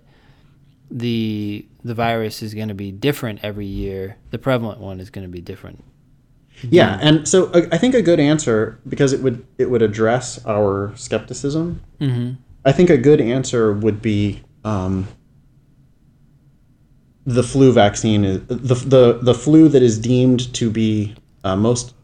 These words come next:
Speaker 2: likely to be prevalent that year is different every single year.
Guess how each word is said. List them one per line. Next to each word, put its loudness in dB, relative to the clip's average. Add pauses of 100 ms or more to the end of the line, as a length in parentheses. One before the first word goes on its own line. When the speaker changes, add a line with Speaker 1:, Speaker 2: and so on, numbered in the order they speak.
(320)
Speaker 2:
likely 0
to -6
be -4
prevalent -2
that -2
year -4 (720)
is 4
different -2
every -4
single -6
year. -10